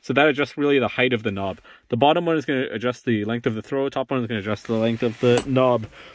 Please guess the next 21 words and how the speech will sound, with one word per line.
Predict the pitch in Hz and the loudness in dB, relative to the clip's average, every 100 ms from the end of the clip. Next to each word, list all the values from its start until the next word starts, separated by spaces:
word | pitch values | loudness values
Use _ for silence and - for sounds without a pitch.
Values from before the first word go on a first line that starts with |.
| - 160 | -6 2
Now | 156 | 2
the | 151 | 4
cob | - 190 180 | 4 4 4
instructions | 160 160 139 139 | -2 -2 -2 -4
are | 139 | 0
not | 131 135 | 2 2
very | 131 | -2
clear | 120 139 135 | -2 -6 -4
on | 143 | -4
that. | 151 160 - _ - | -4 -6 -8 _ 0
<clears throat> | - - - - - - - - | 2 0 -4 -10 -14 -14 -12 -8
So | - 135 | 2 4
I | |
had | 143 | 4
to | 139 | 2
play | 120 143 | 0 0
with | 147 | 2
it | 156 | -2
a | |
little | 147 151 | 0 0
bit. | 160 160 | 2 0